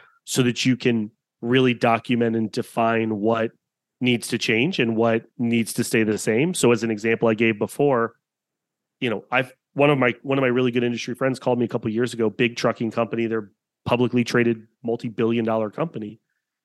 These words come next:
"Hey, we want you to help us come in and pick a new T M S." And I said, "I'm not gonna do that. I'm not gonna take your money and do that because I know what's gonna happen. We know your business well enough.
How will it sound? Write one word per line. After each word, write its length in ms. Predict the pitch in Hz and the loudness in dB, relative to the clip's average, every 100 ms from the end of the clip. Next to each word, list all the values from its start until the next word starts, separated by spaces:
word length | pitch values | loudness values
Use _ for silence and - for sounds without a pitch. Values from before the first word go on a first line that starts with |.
| _ _ _ _ - | _ _ _ _ -2
"Hey, 140 | 156 | 4
we 120 | 143 | 6
want 220 | 135 139 147 | 6 4 4
you 60 | |
to 80 | 131 | 2
help 200 | 117 120 | 2 2
us 140 | 117 | 0
come 180 | - 123 | 0 2
in 100 | 117 | 2
and 100 | 113 | 2
pick 160 | 120 113 | 0 0
a 40 | |
new 120 | 117 | 0
T 180 | 107 117 | 2 2
M 80 | 113 | 2
S." 160 | 151 - | 2 0
And 80 | |
I 60 | 110 | -4
said, 180 | - 113 | -4 -4
"I'm 100 | 107 | 0
not 200 | 113 - | -2 -2
gonna 120 | 104 | -4
do 200 | 107 117 | -2 -4
that. 180 | 117 123 | -4 -4
I'm 80 | 120 | -2
not 140 | 113 | 0
gonna 120 | 113 | -2
take 220 | 101 113 | -4 -6
your 100 | - | -4
money 280 | 107 113 110 | -2 -2 -2
and 80 | 101 | -6
do 160 | 131 143 | -8 -8
that 180 | 113 | -8
because 220 | 120 113 113 | -6 -4 0
I 100 | 110 | 2
know 160 | 123 | 4
what's 160 | 120 - | 2 0
gonna 180 | 113 110 | -2 0
happen. 440 | 151 139 110 104 - - | 0 0 -4 -6 -12 -6
We 100 | 127 | 0
know 160 | 131 131 | 4 4
your 200 | 131 123 | 4 2
business 360 | 120 120 117 - | 0 0 -2 0
well 220 | 113 110 | 0 2
enough. 300 | 143 143 | 2 2